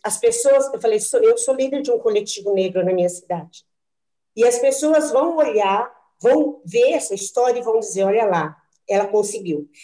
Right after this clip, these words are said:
Se ela conseguiu, qualquer um consegue." E aí eu falei, "Não vou mais gravar." Falei, "Não vou gravar, porque eu tenho, eu tenho um compromisso com essas pessoas, eu tô incentivando pra que elas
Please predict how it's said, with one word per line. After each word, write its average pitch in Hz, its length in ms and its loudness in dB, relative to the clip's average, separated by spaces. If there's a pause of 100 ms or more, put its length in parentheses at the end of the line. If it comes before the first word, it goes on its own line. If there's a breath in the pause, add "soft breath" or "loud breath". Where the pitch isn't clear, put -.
Se - 100 -2
ela 302 180 2
conseguiu, 269 500 -2
qualquer 233 320 2
um 196 160 0
consegue." 180 500 -8 (880)
E 208 80 0
aí 202 100 4
eu 208 80 2
falei, 214 260 2
"Não 240 180 4
vou 196 160 -4
mais 170 240 -6
gravar." 165 340 -6 (460)
Falei, 220 180 2
"Não 240 140 2
vou 196 160 -6
gravar, 190 680 -4 (380 loud breath)
porque 226 300 0
eu 208 500 2
tenho, 214 500 4
eu 208 80 -4
tenho 233 180 4
um 226 40 -2
compromisso 240 800 0
com 226 60 -8
essas 214 240 -8
pessoas, 220 540 0
eu 208 100 -4
tô 226 80 -2
incentivando 214 840 -4
pra 240 140 -6
que - 180 -4
elas 208 260 -2